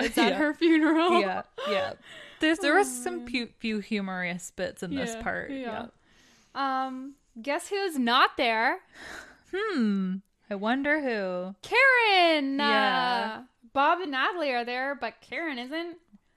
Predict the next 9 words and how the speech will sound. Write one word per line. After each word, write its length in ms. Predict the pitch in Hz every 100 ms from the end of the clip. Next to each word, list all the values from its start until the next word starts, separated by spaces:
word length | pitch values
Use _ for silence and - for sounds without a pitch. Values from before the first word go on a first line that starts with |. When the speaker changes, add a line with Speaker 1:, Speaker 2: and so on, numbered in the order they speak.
| _
Speaker 1:
Garbage. 460 | 285 262 233 104 208
Speaker 2:
M-, 200 | 202 220
M 40 | 214
I 180 | 190 196
A. 400 | - - - 202 _ _ 254
Speaker 1:
Like, 240 | 277 269
l-, 320 | 277 262 233 - -
actual 840 | 302 294 311 359 330 339 330 311
worst 720 | 233 220 247 247 262 - -